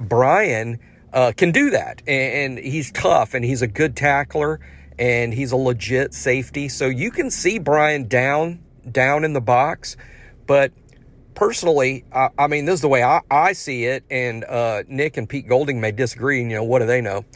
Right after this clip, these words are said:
But, <laughs> uh, they may disagree, but I like Hellams down there.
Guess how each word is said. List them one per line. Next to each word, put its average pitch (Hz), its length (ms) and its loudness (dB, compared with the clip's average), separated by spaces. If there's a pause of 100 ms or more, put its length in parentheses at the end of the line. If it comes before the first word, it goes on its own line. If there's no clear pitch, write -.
(240)
But, 131 200 0
<laughs> - 40 -12
uh, - 1400 -6 (520)
they 131 140 2
may 151 160 2
disagree, 131 520 0
but 113 140 4
I 170 260 4
like 117 200 0
Hellams 131 680 -2
down 117 340 -2
there. 107 420 -6